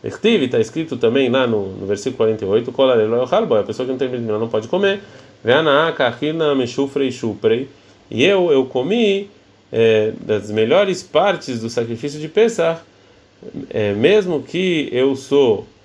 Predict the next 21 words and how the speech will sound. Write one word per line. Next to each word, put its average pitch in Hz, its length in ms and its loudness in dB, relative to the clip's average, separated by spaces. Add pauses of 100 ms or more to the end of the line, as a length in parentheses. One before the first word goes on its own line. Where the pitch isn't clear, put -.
(400)
não 147 220 2
judeu 151 640 0 (200)
e 165 360 -4 (140)
não 127 180 0
tenho 139 280 0
brit 123 260 -2
milá. 120 280 -2 (300)
Amar 123 220 2
o 185 80 4
Rabi 143 180 2
Yehuda 139 140 2
ben 123 140 -2
Beteira, 117 220 0
fala 135 180 0
Rabi 143 140 0
Yehuda 120 180 0
ben 110 60 0
Beteira, 113 1040 2
óbvio 190 380 0
que 143 120 -4
não, 120 440 0